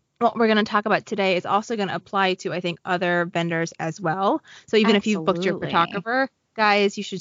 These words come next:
Speaker 1: definitely still listen to this interview. But let's start with the basics. What advice do you have for couples when they are looking at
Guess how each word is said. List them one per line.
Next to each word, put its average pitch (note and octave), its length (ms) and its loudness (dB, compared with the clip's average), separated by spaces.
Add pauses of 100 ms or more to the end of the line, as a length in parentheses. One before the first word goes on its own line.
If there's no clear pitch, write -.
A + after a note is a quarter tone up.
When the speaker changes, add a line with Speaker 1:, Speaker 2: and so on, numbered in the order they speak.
Speaker 1:
definitely F3 280 -2
still F3+ 180 -6
listen E3+ 260 -6
to E3 60 -2
this D#3 200 -6
interview. F#3+ 540 2
But A3 100 2
let's B3+ 140 0
start C#4+ 180 2
with D4 120 0
the F4+ 80 2
basics. G3 580 -2 (540)
What B3 440 2
advice G#3 580 -2
do - 140 -8
you F#3 60 4
have F3 520 -2 (200)
for F3+ 120 -4
couples F3 520 -4
when E3+ 300 0
they F3+ 160 -2
are E3 200 0
looking E3 420 -4
at - 340 -6